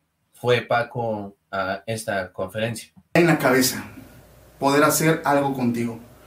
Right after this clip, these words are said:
Speaker 2: Desgraciadamente, muchas personas esperan que tú y yo hagamos algo juntos. Eh, muchas personas, digo, compartimos muchísimo público, y no solo eso, compartimos muchos amigos en común. De verdad, tenemos muchas personas en común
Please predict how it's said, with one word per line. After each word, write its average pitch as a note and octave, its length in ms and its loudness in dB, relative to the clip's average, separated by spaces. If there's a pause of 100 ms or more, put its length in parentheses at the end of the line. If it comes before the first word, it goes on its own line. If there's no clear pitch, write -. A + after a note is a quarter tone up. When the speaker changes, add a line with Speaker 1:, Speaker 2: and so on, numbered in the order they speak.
(360)
Speaker 2:
Desgraciadamente, F3 1000 6
muchas E3+ 400 2
personas D#3 640 2
esperan D#3 440 0
que C3+ 80 -2
tú C#3+ 180 -2
y D3 80 4
yo D3 120 2
hagamos D3 400 2
algo C3 240 2
juntos. A#2+ 520 -2 (520)
Eh, A2+ 320 0
muchas C#3+ 260 2
personas, C#3+ 540 4
digo, D3 160 6
compartimos D3+ 520 2
muchísimo D#3 600 2
público, F3 640 2
y C#3 80 2
no E3+ 140 6
solo F3 280 4
eso, B2+ 220 2
compartimos C#3+ 560 2
muchos D#3 280 0
amigos D3 340 2
en B2+ 100 0
común. B2 420 2 (460)
De B2+ 120 2
verdad, C#3 320 4
tenemos D3 300 2
muchas E3 260 2
personas C#3+ 440 -2
en C3 80 0
común C#3+ 440 2